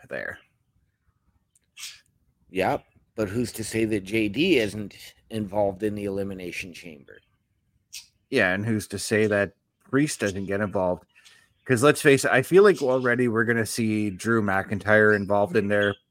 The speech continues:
Speaker 1: Gunther, and Sami Zayn. Those are three guys I think that will be in the chamber.
Speaker 2: Yes.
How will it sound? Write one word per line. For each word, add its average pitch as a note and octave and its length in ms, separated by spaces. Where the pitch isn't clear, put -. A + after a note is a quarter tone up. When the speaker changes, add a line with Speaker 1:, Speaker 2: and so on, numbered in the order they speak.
Speaker 1:
Gunther, A2 600
and A2 180
Sami G2+ 320
Zayn. F2+ 380
Those A#2 200
are C3 80
three B2 280
guys A2 260
I G2+ 120
think G#2 220
that G#2 200
will G#2 200
be G2 160
in F#2+ 120
the G2 80
chamber. F2 500
Speaker 2:
Yes. - 540